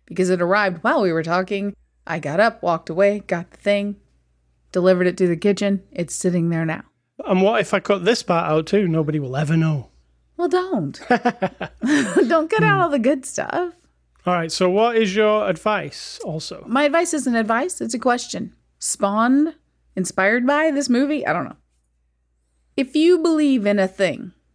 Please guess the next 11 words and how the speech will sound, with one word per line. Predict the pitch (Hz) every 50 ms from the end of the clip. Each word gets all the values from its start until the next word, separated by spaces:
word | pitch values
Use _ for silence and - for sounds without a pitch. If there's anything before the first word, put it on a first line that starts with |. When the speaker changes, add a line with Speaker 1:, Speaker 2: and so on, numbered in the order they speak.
| _ _ -
Speaker 1:
anything, | 226 254 262 269 247 226 202 151 - - - _ _ _ _ _ _ _ _ _ _ -
if | 180
you | 185 175
believe | 175 196 202 202 190 196
in | 196 190
ghosts, | 180 208 226 254 240 - - - - - - _ _
fairies, | _ - 240 226 226 220 226 220 214 214 196 - - - _ _ -
goblins, | - 208 202 196 185 196 196 190 190 196 185 - - - _ -
demons, | 175 208 208 196 196 185 185 185 185 180 - 175
Speaker 2:
Yes. | 180 180 175 180 - 185
Speaker 1:
gods, | 180 180 196 185 185 180 180 175 170 180 - - - -